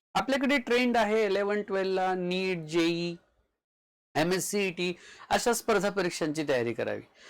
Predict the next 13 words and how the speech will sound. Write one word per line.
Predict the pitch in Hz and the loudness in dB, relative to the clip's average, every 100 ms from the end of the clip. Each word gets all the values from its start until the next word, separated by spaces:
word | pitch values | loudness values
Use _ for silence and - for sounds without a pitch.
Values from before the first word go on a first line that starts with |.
| - - | -20 -6
जी | 170 | -2
तुमची | 208 220 208 | 0 0 2
निवड | 220 208 208 | 2 4 4
करते | 208 196 190 | 2 0 2
इंजिनिअरिंगसाठी | 196 180 185 180 180 175 170 165 170 | 0 0 0 0 0 0 0 0 0
किंवा | 175 175 | 2 0
मेडिकलसाठी | 160 156 151 160 151 147 143 | 0 -2 0 -2 -2 -2 -2
तुम्हाला | 151 151 151 | -2 -2 -2
प्रवेश | 151 143 143 135 | 0 2 2 0
मिळवून | 131 127 123 | -2 -2 -4
देण्यासाठी. | 117 113 117 - | -4 -6 -6 -6
तर | 170 | -4
ती | 233 254 254 | -2 -2 -2